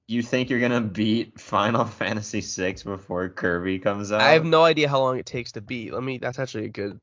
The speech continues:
Speaker 2: thing to look up right now. How long does it take to beat F F six?
Speaker 1: I mean, that sounds like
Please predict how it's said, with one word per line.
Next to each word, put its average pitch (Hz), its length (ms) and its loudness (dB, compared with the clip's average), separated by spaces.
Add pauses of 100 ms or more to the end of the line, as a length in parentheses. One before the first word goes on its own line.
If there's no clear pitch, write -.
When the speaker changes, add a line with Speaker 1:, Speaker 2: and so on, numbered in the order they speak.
(160)
Speaker 2:
thing 110 160 -12
to 104 80 -16
look 101 200 -12
up 104 180 -6
right 98 200 -10
now. 101 240 -12 (460)
How 110 100 0
long 117 80 4
does 113 80 -6
it 110 60 -16
take 107 180 -4
to 110 80 -8
beat 110 240 -6
F 110 140 -4
F 104 140 -2
six? - 480 -4
Speaker 1:
I - 60 -20 (640)
mean, 85 100 -8
that 90 200 0
sounds 87 480 0
like 82 400 0